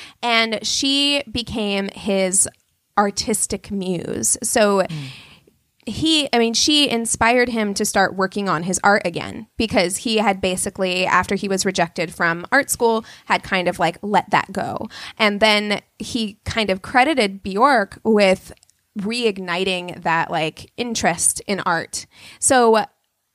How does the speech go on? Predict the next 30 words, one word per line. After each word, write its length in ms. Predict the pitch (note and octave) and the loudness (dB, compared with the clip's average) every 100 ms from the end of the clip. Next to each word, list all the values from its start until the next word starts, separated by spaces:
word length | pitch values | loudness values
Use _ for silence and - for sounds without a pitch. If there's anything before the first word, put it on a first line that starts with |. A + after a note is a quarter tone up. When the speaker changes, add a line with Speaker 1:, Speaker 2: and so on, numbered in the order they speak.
| _ - | _ -4
Speaker 1:
as 320 | D#3+ B3+ C#4 | 2 4 4
we 120 | C4 | 2
know, 160 | B3 A#3 | 4 6
like, 300 | A3+ G#3+ - - | 4 0 -10 -10
that 400 | A3 A#3 B3+ - | -2 0 0 -4
can 280 | D#4 C4 G#3 | -4 -2 -2
make 300 | F#3+ F#3 - | -2 -4 -8
the 380 | G3 F#3 F#3 F#3+ | -8 -6 -4 -4
Speaker 2:
Mm-hmm. 140 | G#3 F3 | -2 0
Speaker 1:
infatuation 840 | F3+ F3+ E3 G3+ F3+ D#3 F#3+ G3 - | 4 4 4 0 0 0 -2 -2 -4
even 420 | G#3+ G3+ G#3+ G3+ | -2 0 0 -2
more 220 | F3+ E3+ | -2 -4
intense, 760 | - E3+ E3+ C#3+ G2 - - - | -4 -8 -6 -6 -6 -6 -6 -6
you 220 | - A3+ | -4 0
know? 300 | G3+ D#3+ E3 G3+ - - - - - | 2 2 0 -2 -14 -20 -20 -20 -4
So 520 | - B3+ A3+ G#3+ G3+ - - | 2 6 6 6 2 -4 -10
he 300 | A#3 - C#4 | -8 -2 -2
writes 480 | A3 A#3 C4 D4 - | 2 4 4 2 -4
in 140 | A#3+ | -2
his 200 | B3+ G#3 | -2 -2
diary 720 | F#3+ F#3+ G#3 G#3 F#3 F3 F3 - | 2 4 4 2 0 -4 -8 -10
that 400 | G3 G#3 G3 - | -2 2 2 0
he 140 | - | -6
des-, 240 | A3 G3+ - - | -2 -2 -4 -8
he 160 | G3+ A3+ | -8 -6
described 400 | A3 - A#3+ B3 | -2 2 2 2
his 160 | B3 - | -2 -2
infatuation 680 | A3+ A3 G3+ - G3 G#3+ | 0 0 0 2 0 0
with 120 | G3+ F#3 | -4 -2
her 360 | F#3 F3 F3 | 0 0 -2